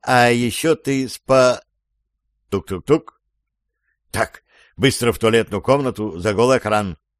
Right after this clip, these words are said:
Решение пришло молниеносно,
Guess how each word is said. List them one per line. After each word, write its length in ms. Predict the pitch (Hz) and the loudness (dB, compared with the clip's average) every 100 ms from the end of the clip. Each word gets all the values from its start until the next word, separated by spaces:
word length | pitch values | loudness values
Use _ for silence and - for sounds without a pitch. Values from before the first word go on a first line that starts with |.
| _ _ _ _ _ | _ _ _ _ _
Решение 480 | - 110 180 180 165 | -6 0 2 2 0
пришло 560 | 135 147 143 147 143 113 | 0 -4 0 2 2 2
молниеносно, 880 | 117 113 110 117 147 147 - 139 | 0 2 2 0 0 -2 -4 -8